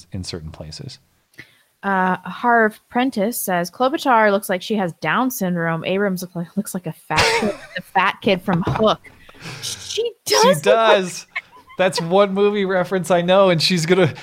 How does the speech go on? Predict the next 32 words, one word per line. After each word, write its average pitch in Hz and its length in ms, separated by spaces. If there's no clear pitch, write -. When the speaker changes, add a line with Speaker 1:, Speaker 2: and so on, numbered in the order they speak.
Speaker 1:
when 185 120
it's 190 200
convention 185 680
time 156 360
and 156 100
she's 151 220
accepting 165 600
the 156 100
nomination 151 680
for 143 140
vice 139 260
president, 143 460
is 127 80
she 156 120
gonna 143 200
roll 139 440
down 135 440
just 135 380
<laughs> - 0
like 160 180
that 156 240
kid? 131 480
Speaker 2:
Is 262 140
that 294 280
kid 320 220
also 285 240
in 269 80
The 247 80
Sandlot? 254 680
Speaker 1:
Uh, 190 1160
I 220 120
can't, - 260